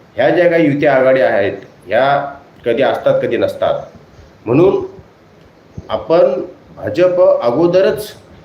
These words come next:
जर काही युती आघाड्या झाल्या नाही तर आपला उमेदवार हा असेल याची चाचपणी करत असतो. दोन हजार चौदा नंतर ज्यावेळेला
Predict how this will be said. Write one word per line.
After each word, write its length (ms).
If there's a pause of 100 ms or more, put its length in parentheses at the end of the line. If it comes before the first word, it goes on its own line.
(560)
जर 160
काही 220
युती 100
आघाड्या 320
झाल्या 240
नाही 220 (540)
तर 220
आपला 320
उमेदवार 420
हा 180
असेल 360
याची 220
चाचपणी 560
करत 200
असतो. 320
दोन 180
हजार 220
चौदा 320
नंतर 460 (540)
ज्यावेळेला 680